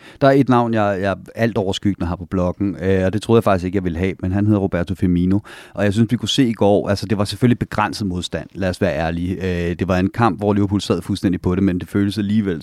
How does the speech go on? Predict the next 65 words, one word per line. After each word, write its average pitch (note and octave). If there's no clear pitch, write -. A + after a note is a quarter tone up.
altså, E2
der F#2+
var F2
høj G#2
intensitet, F#2+
det F#2
føltes, G#2+
som G2
om F#2
kampen E2+
var F#2
ti -
timer F2+
lang, E2
fordi F2
det F2+
var E2+
bare -
et D#2+
spørgsmål F2+
om, D#2
hvor E2
stort E2+
Liverpool E2+
ville E2
vinde. D#2
Øh, G2
men G2+
at G2+
han C#3
får -
scoret, B2
øh, G2+
på -
den A2
måde, G#2+
han G#2+
gør F#2+
det, C#3+
og F2+
med, F#2+
med F#2
den G2
skarphed, -
han A#2
gør G2
det, A#2+
og A#2+
med A#2
tilskuere G#2
tilbage E2+
på A#2+
stadion, A2+
for A2
der -
er G#2
bare F#2
milevid B2
forskel G#2
på G#2
Firmino G2+
med G#2
tilskuere D3+
på C#3+
stadion C#3